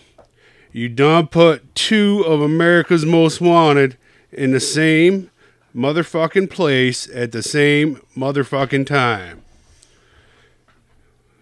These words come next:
And that is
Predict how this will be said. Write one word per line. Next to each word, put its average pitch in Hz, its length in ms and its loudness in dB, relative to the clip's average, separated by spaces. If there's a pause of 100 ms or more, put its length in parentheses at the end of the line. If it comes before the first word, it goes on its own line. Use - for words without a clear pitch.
(1700)
And 95 120 -14
that 104 200 -12
is 104 480 -14